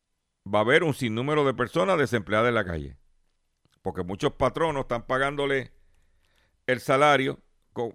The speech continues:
basado en el incentivo del préstamo que le dieron de small business, que si era para pagar la nómina, le condonaban la deuda. Vamos a empezar por ahí. Número dos, ya se sabe que el desempleo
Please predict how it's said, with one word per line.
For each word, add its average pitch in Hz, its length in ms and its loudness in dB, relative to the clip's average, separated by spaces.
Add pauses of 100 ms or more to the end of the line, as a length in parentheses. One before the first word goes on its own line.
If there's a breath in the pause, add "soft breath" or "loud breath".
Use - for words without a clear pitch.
(300)
basado 123 480 2
en 135 60 -2
el 120 100 -2
incentivo 123 640 -2
del 110 160 0
préstamo 123 460 -4
que 113 80 -2
le 110 100 0
dieron 120 220 0
de 120 100 2
small 143 220 0
business, 175 340 -2
que 110 100 -6
si 104 120 -6
era 117 120 2
para 127 140 2
pagar 127 240 2
la 135 140 2
nómina, 143 400 -2 (500)
le 107 140 -2
condonaban 107 520 0
la 101 120 2
deuda. 80 360 -10 (280)
Vamos 101 140 -4
a - 20 -2
empezar 104 340 -4
por 87 160 -8
ahí. 87 140 -16 (640 soft breath)
Número 147 400 6
dos, 143 240 8 (1700 soft breath)
ya 123 240 4
se 165 140 2
sabe 185 260 6
que 160 80 2
el 147 80 4
desempleo 151 720 4